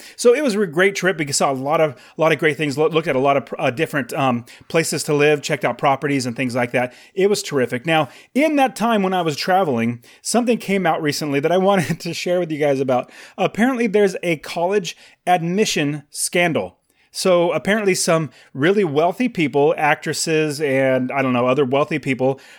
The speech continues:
are paying to have their kids look better so that college admission, I don't know, whatever, the admission, uh, people, they would look at them and say, "Hey, let me go ahead and bring them in and admit them into the college." Now, apparently a lot of people are very, very upset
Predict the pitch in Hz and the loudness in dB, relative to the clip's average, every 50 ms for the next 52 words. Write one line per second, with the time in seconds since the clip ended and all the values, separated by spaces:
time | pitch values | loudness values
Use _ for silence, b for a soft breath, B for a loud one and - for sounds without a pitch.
0 | B B _ 175 160 160 156 156 151 - _ - - 165 196 214 214 196 156 143 | B B _ 2 4 4 4 2 0 -4 _ -12 -6 -4 -2 -2 -2 -2 -2 -4
1 | 151 - - - - 160 160 143 135 156 156 156 156 143 139 156 147 139 139 _ | -6 -6 -8 -4 -4 -2 -2 -2 -2 0 0 0 0 0 0 0 -2 -2 -4 _
2 | - - 202 196 196 147 143 147 151 202 226 226 - 175 226 185 131 127 131 135 | -8 0 0 0 0 0 -4 -2 0 0 -2 -2 -2 0 2 2 2 2 0 -2
3 | B B B B B B - - 214 208 226 233 - - - 180 214 226 214 - | B B B B B B -2 0 2 2 2 2 0 -4 -2 0 2 2 2 2
4 | 190 190 185 165 180 185 208 214 - - - 196 185 180 170 165 - - 143 143 | 0 -2 0 0 0 0 0 0 0 0 0 0 0 0 -4 -6 -8 -6 -2 0
5 | 147 139 135 135 139 143 143 147 143 135 123 139 143 147 165 170 - - 147 143 | 0 2 2 2 4 4 2 2 0 -2 -6 -4 -2 0 0 0 0 -2 -2 -2
6 | 151 147 156 143 123 - - 214 226 - 123 120 120 B B B B B B B | 0 0 0 0 0 0 0 -2 0 2 0 -2 -2 B B B B B B B
7 | - 160 180 180 175 156 156 175 233 226 - 196 147 147 - 151 151 175 160 147 | 0 2 4 4 2 2 2 2 2 2 2 -2 -2 0 0 0 0 0 -2 -4
8 | - - 185 160 180 214 175 131 143 180 214 214 208 170 202 190 170 175 165 151 | -2 0 0 2 2 2 2 4 2 2 2 0 2 2 0 2 2 0 0 0
9 | 135 127 147 160 180 180 170 170 165 165 - 190 190 190 156 135 139 139 B B | -2 -2 -2 -2 0 0 -2 -2 -4 -4 -4 -4 0 0 0 0 -2 -4 B B
10 | B B - 202 175 175 175 - - - 208 226 170 165 190 220 220 - 175 151 | B B -2 0 2 2 2 0 -2 0 0 0 2 2 0 0 0 0 -2 -2
11 | 180 - - 147 156 170 165 - 185 170 180 - - 175 214 233 214 135 110 - | -2 0 0 0 0 0 0 0 0 0 0 -2 -2 -4 -2 0 -2 -2 -4 -8
12 | B B B B - 196 190 220 220 269 302 294 254 233 185 165 156 170 185 202 | B B B B -2 2 2 2 2 2 0 2 2 2 2 2 2 2 2 4
13 | 220 220 220 214 220 170 175 143 131 127 135 135 180 190 208 208 202 175 180 175 | 2 2 2 0 -2 0 2 0 0 0 0 -2 0 2 2 2 2 2 2 2
14 | 175 170 - - 156 180 - - - - - - 240 - 165 - - - | 2 0 -4 -2 -2 -4 -2 -2 -4 -4 -2 -4 -2 -4 -4 -6 -6 -16